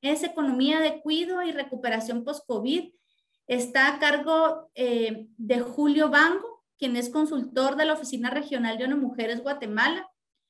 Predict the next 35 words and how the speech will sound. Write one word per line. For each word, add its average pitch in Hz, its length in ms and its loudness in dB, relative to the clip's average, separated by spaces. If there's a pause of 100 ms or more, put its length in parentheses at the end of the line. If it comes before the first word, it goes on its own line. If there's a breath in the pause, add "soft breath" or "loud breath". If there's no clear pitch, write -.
(460)
y 320 300 2
para 269 180 4
América 233 440 0
Latina 220 460 -2
y 247 60 -2
el 240 140 -4
Caribe. 185 440 -4 (200)
Julio 302 240 4
Bango 311 260 4
es 330 140 2
uruguayo, 302 720 0
licenciado 254 600 -6
en 277 60 -4
Sociología 269 720 -4
por 285 100 -6
la 262 100 -4
Universidad 214 640 -4
de 285 160 0
la 285 120 0
República, 269 760 -4 (880)
con 262 200 4
una 294 160 4
expertise 294 760 0
profesional 320 840 0
en 277 140 0
el 220 180 -4
campo 240 320 0
de 285 140 4
diseño, 285 800 -2
gestión 262 640 -2
y 302 40 2
evaluación 240 540 -2
de 269 80 -2
políticas 254 560 -8
sociales. 262 580 -2